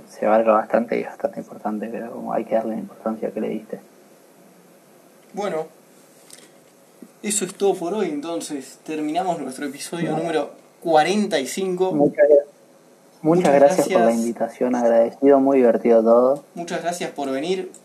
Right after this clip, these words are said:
Speaker 2: Piumi. <laughs> No, ¿viste?
Speaker 1: <laughs>
Speaker 2: Gracias,
Speaker 1: Qué tarado.
Speaker 2: gracias, Diego, por venir.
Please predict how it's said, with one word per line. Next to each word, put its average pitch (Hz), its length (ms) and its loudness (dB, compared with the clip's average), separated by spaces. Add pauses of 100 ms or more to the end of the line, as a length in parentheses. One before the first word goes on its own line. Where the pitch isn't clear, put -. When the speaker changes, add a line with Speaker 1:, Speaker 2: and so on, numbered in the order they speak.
Speaker 2:
Piumi. 190 440 -6 (200)
<laughs> - 220 -18
No, 147 160 -6
¿viste? 151 320 -10 (480)
Speaker 1:
<laughs> - 0 -
Speaker 2:
Gracias, 202 960 6
Speaker 1:
Qué 190 100 6
tarado. 147 560 6
Speaker 2:
gracias, 160 180 2
Diego, 175 220 2
por 147 140 -2
venir. 175 340 -4